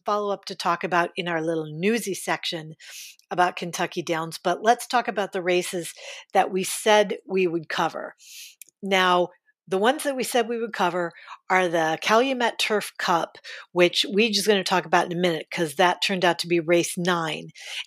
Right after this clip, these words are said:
and then Kentucky Downs Ladies Turf, which was race number seven. Those were our Saturday races.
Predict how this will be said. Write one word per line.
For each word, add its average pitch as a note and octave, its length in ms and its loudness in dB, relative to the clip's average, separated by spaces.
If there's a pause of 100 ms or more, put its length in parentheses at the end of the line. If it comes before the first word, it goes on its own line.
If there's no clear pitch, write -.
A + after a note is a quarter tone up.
and F#3 180 -2
then F#3 160 2
Kentucky G#3 540 -2
Downs F3+ 360 -2
Ladies G3+ 460 2
Turf, D#3+ 440 -2 (600)
which F3 340 2
was E3+ 300 2
race F#3 320 2
number E3 180 -4
seven. D3+ 760 -2
Those F3+ 220 2
were F3 120 -2
our D#3+ 120 -2
Saturday D#3 800 -4 (160)
races. - 600 -2